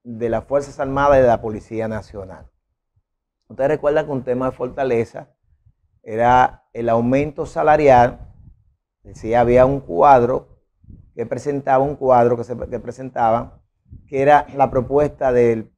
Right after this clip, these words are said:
Luis y el P R M, cuando él llegara, si llegaba a la presidencia, cómo iba a reajustar esos salarios y los beneficios de los pensionados de las Fuerzas Armadas y de la Policía Nacional.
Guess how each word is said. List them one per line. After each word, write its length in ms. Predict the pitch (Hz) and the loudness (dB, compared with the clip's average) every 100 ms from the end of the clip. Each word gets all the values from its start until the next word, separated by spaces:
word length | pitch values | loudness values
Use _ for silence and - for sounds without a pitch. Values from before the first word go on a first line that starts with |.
| _ | _
Luis 420 | 120 135 156 151 | -8 -2 -2 -2
y 40 | |
el 100 | 143 | -6
P 120 | 135 143 | -6 -6
R 280 | 151 156 | -2 0
M, 240 | 147 147 143 | 0 -2 -6
cuando 280 | 123 117 123 | -6 -2 -2
él 60 | |
llegara, 400 | 127 131 135 135 | 0 2 4 4
si 120 | 123 120 | 2 -6
llegaba 280 | 117 120 | 0 4
a 40 | 135 | 4
la 100 | 135 | 4
presidencia, 760 | 143 147 156 143 123 135 - _ _ _ _ _ _ | 0 -2 0 0 -2 -8 -14 _ _ _ _ _ _
cómo 340 | - 143 147 143 | -4 -4 0 2
iba 120 | 147 | 4
a 60 | 139 | 4
reajustar 560 | 139 127 123 139 131 | 2 -2 -6 -6 -4
esos 240 | 123 135 - | -6 -10 -8
salarios 840 | 123 113 123 110 104 95 - _ _ _ _ _ | -4 2 2 2 -4 -14 -20 _ _ _ _ _
y 160 | - 147 | -6 2
los 180 | 135 | 4
beneficios 760 | 123 131 131 131 190 - 147 127 _ _ _ _ | 6 2 0 -4 -4 -2 -6 -8 _ _ _ _
de 140 | 123 | -4
los 140 | 135 - | -4 -4
pensionados 760 | 151 151 160 143 131 127 127 | -8 -4 -6 -2 0 2 2
de 80 | 117 | 0
las 160 | 110 - | -6 -6
Fuerzas 320 | 131 123 123 | -10 -10 -14
Armadas 500 | 127 127 127 123 123 | -10 -4 0 0 0
y 40 | 117 | -4
de 60 | |
la 160 | 110 104 | -6 -8
Policía 500 | 107 98 _ 107 104 | -12 -14 _ -10 -10
Nacional. 640 | 104 104 110 90 80 69 | -12 -16 -18 -20 -20 -20